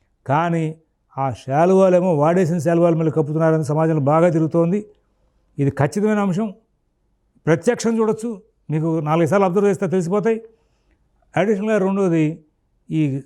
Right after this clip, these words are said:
నెత్తి మీద పెట్టే ఈ గుడ్డ కిరీటాలు ఉన్నాయి చూసారా, పూల కిరీటాలు, గుడ్డ కిరీటాలు, అది పెట్టే నేపథ్యంలో మీ నెత్తి మీద ప్రతివాడు, తక్కువ స్థాయి వాడు కూడా నెత్తి మీద చేయబెడుతున్నాడు.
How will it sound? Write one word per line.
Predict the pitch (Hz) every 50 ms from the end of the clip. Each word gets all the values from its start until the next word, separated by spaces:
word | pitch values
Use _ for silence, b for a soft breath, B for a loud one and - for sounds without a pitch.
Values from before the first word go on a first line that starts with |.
| _ _ _ _ -
నెత్తి | 139 160 165 165 214
మీద | 226 220 208
పెట్టే | 208 185 175 196 180
ఈ |
గుడ్డ | 151 143 170 175 208
కిరీటాలు | 180 202 202 170 196 196
ఉన్నాయి | 180 175 170 151
చూసారా, | 151 170 180
పూల | - - 175 190 185
కిరీటాలు, | 165 175 170 165 170 165 160
గుడ్డ | 143 156 156
కిరీటాలు, | 147 151 151 127 147 135 113 98 b b b b b b b b 143
అది | 147 156 147
పెట్టే | - 160 165 165 208 196
నేపథ్యంలో | 190 180 175 175 165 - 170 165 170 165
మీ | 147 151 151 147
నెత్తి | 143 139 - 165
మీద | 175 156 120
ప్రతివాడు, | 143 147 156 175 180 180 175 165 151
తక్కువ | - 151 - - 185
స్థాయి | - - 170 175
వాడు | 170 165 160
కూడా | 160 151
నెత్తి | 151 147 123 151
మీద | 139 131
చేయబెడుతున్నాడు. | 143 131 131 127 120 - 117 113 101